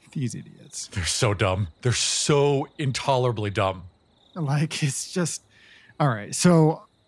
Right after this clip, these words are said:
Speaker 1: I'm trying to figure out a way, uh, in, in this scenario to, to get what they have and to get their allegiance, right? And to, like, be able to work with them without fucking myself over.
Speaker 2: Sure.
Speaker 1: So my, my initial reaction is, like, "Take me to your leader,"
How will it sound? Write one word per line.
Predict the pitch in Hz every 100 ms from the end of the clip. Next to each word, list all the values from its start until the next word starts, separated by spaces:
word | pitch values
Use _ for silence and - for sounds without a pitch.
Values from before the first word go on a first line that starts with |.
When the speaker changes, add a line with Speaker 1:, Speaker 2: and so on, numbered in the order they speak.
| _
Speaker 1:
I'm | - 196
trying | 262 294
to | 254
figure | 240 208
out |
a | 180
way, | 147 143 139 135 - _ _ _
uh, | 180
in, | 160 180 151 156
in | 160
this | 151 170
scenario | - 160 139 127 123 117 120
to, | - 143 -
to | 170
get | 120 - 175 208
what | 175 156
they | 156 147
have | 120 131 139 170 185
and | 170 139
to | 147
get | 117 151 151
their | 160 143
allegiance, | 123 117 139 160 254 262 - 147
right? | 147 156 185
And | 135
to, | -
like, | 151 139 117
be | 127
able | 147 151
to | 139 135
work | 131 139 - _ - - _
with | 139 147 -
them | 123 147 160 185 185 180
without | 180 143 147 - 147 143 139 - - _ _ _ _ _ _ _ _ - 156 143 135 - _ -
fucking | 180 156 156
myself | 135 127 131 120
over. | 98 85
Speaker 2:
Sure. | - 135
Speaker 1:
So | 160 143 139 160
my, | 160 156 160
my | 170 180
initial | 262 302
reaction | 262 196 190 - 156
is, | 139
like, | 135
"Take | - 147 123
me |
to | 127 120
your | 117
leader," | 117 117 117